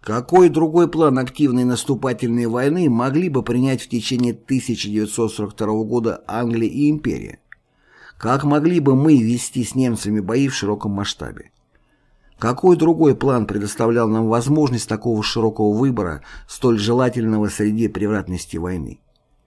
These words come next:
Такая операция могла оказаться не под силу нам одним. Она могла бы оказаться неудачной. Но во всяком случае она не ставила под угрозу наши коммуникации через Атлантический океан или нашу способность защищаться против вторжения в метрополию.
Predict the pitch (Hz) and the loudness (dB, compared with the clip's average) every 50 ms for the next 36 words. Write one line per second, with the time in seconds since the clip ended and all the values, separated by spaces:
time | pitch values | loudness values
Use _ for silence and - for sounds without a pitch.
0 | _ _ _ _ _ _ _ _ - 107 110 - 156 156 151 151 170 165 180 180 | _ _ _ _ _ _ _ _ -6 -6 -2 0 2 4 4 4 4 2 2 2
1 | 165 - - 131 110 113 110 117 117 117 117 113 113 113 127 117 113 - - 113 | 0 0 0 2 2 2 4 4 2 2 2 0 -2 0 0 0 -2 -2 -2 -2
2 | 110 107 - 117 107 101 - - 123 113 104 92 90 92 90 85 85 76 71 64 | -2 0 0 -2 -2 -4 -4 -6 -6 -4 -4 -4 -4 -4 -4 -6 -6 -8 -10 -10
3 | 55 - - _ _ _ _ _ _ _ _ _ _ _ _ - - 120 143 170 | -12 -14 -16 _ _ _ _ _ _ _ _ _ _ _ _ -4 0 2 4 4
4 | 170 160 156 160 165 160 147 - - 104 113 104 107 113 113 110 - 101 98 98 | 4 4 4 4 4 2 2 0 0 -2 -2 -2 0 -2 -2 -2 -4 -4 -4 -4
5 | 90 82 69 69 60 - - - - - - _ _ _ _ _ _ _ _ _ | -4 -6 -8 -10 -10 -10 -12 -14 -14 -16 -20 _ _ _ _ _ _ _ _ _
6 | _ _ _ _ _ _ _ _ - - - - 110 107 107 113 117 117 - - | _ _ _ _ _ _ _ _ -20 -16 -10 -6 -4 -2 0 2 0 2 2 0
7 | 131 127 131 123 123 - 151 160 165 151 143 - - 85 80 87 104 131 139 139 | 0 2 2 0 -2 0 0 0 0 0 -2 -4 -4 -4 -4 -2 0 0 0 0
8 | 123 104 135 147 156 151 - - 170 143 113 107 101 101 98 104 107 101 110 110 | 0 2 4 4 2 2 2 2 2 2 4 2 0 0 -2 -2 -2 -2 0 0
9 | 123 127 117 110 110 107 107 104 101 107 - - 113 104 113 110 104 - 127 123 | 0 0 0 0 0 0 0 -2 -4 -6 -6 -4 -2 -2 0 0 -2 -2 -2 -4
10 | 117 - - 107 104 98 - 104 104 98 - - - 104 104 - 110 110 113 107 | -4 -4 -4 -6 -6 -4 -4 -4 -4 -4 -6 -10 -12 -8 -4 -2 -2 0 -2 -2
11 | 113 104 101 - 98 - - 113 110 107 107 - - 95 53 - - - _ _ | -4 -6 -6 -6 -8 -6 -4 -4 -4 -4 -4 -6 -8 -8 -8 -10 -14 -18 _ _
12 | - - - _ - - 104 107 110 110 117 107 104 - 117 - - - 113 107 | -20 -20 -20 _ -8 -2 0 2 2 4 2 2 0 -4 -8 -8 -4 -2 -2 -2
13 | - - 147 131 127 107 95 82 85 107 110 - - 131 131 - - 165 151 - | 0 0 0 0 0 0 -2 -2 -4 -4 -4 -2 -2 -4 -2 0 0 -2 -2 -2
14 | - 127 - 123 117 110 120 110 - - 107 104 107 110 117 113 110 113 107 98 | -4 -4 -4 -4 -4 -4 -4 -8 -6 -4 -4 -2 -2 0 0 0 0 0 0 -2
15 | 98 104 120 127 - 143 143 139 - - 82 71 - 50 - | -2 -2 -2 -2 -2 -2 -4 -4 -4 -6 -6 -6 -8 -10 -12